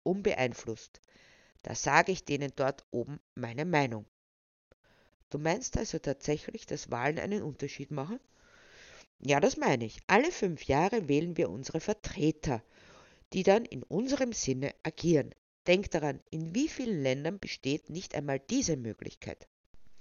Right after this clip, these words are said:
Erstens, nur weil es woanders noch schlechter ist,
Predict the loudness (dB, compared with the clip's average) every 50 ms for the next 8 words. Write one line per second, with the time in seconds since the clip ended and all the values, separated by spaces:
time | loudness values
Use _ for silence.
0 | -16 -16 -12 -2 2 4 4 4 4 0 -6 -8 -10 -10 -10 -10 -12 -14 _ _
1 | _ _ _ _ _ _ -2 0 2 4 4 4 4 4 2 -4 _ _ _ _
2 | _ _ _ _ _ 2 6 6 8 8 6 6 4 4 2 -4 -8 -8 -8 -8
3 | -4 -2 -2 0 0 0 0 0 0 -2 -2 -2 -4 -4 -2 -2 -2 -2 -2 -6
4 | -6 -6 -4 -4 -6 -8 -8 -12